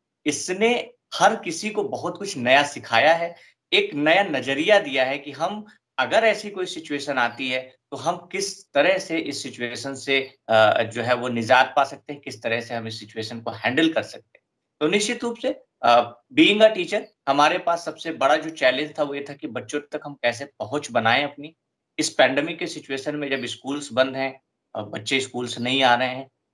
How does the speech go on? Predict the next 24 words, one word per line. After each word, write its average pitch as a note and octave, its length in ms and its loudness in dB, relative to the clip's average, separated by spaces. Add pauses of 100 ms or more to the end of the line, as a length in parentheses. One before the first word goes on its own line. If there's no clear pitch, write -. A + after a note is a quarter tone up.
(100)
बच्चों A#2 220 0
तक - 200 -2
कैसे A#2 260 2
पहुंचा A#2+ 420 2
जाए, C3 240 -6 (260)
तो F3+ 40 -6
उसके - 460 0
लिए, G#3+ 500 0 (440)
अ, C3 180 8
सभी A3 560 2
शिक्षकों F#3 520 -6
ने, F3+ 300 -6
जितने C3+ 380 -4
भी D#3+ 100 -2
शिक्षक D#3 500 -2
हैं, G3 260 -16
सभी C3+ 300 2
ने D3 100 4
online B2+ 420 0
teaching B2+ 340 -8
की C3 80 -10
तरफ B2+ 300 -2
रुख C3+ 220 -8
किया, D#3 320 4